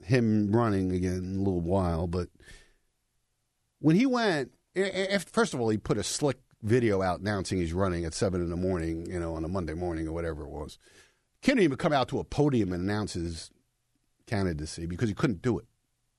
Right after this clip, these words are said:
Scary stuff. But, uh, our, um, astute president, uh, won't even negotiate a penny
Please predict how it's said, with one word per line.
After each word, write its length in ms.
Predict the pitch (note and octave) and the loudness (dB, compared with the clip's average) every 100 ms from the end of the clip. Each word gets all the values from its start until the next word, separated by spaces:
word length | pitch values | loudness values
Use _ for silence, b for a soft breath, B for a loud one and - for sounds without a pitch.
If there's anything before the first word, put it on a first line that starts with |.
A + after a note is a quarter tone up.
| _ _ _ _ | _ _ _ _
Scary 420 | - - G#2+ E2 - | -16 -2 0 0 -8
stuff. 380 | - C#2+ - _ _ _ _ _ _ _ _ _ _ _ _ _ _ _ _ _ _ _ _ _ b b b b b b b b b - | -10 -10 -10 _ _ _ _ _ _ _ _ _ _ _ _ _ _ _ _ _ _ _ _ _ b b b b b b b b b 2
But, 160 | A#2+ A2 | 4 6
uh, 460 | A2 A2+ G#2+ G#2+ - | 4 4 0 -4 -2
our, 320 | C3 B2+ B2+ B2+ | 2 4 4 4
um, 460 | A#2+ A2+ A2 - _ _ _ _ _ _ _ _ _ _ _ _ _ _ _ _ _ _ - | 2 2 -2 -10 _ _ _ _ _ _ _ _ _ _ _ _ _ _ _ _ _ _ -6
astute 540 | - - F#3 E3 - - | -4 2 2 0 -6 -6
president, 800 | C#3+ C#3 G#2 F2+ E2 - - - - | 0 0 2 -2 -4 -10 -14 -14 -8
uh, 380 | G2+ F#2+ F#2 F#2 - | -2 0 0 -2 -6
won't 220 | B2+ G#3 | 0 4
even 180 | F3+ B2 | 4 4
negotiate 460 | A2+ C3 A#2 A#2 | 2 0 2 0
a 40 | F#2 | -2
penny 460 | - D#3+ A#2+ D#2 | -2 0 0 -2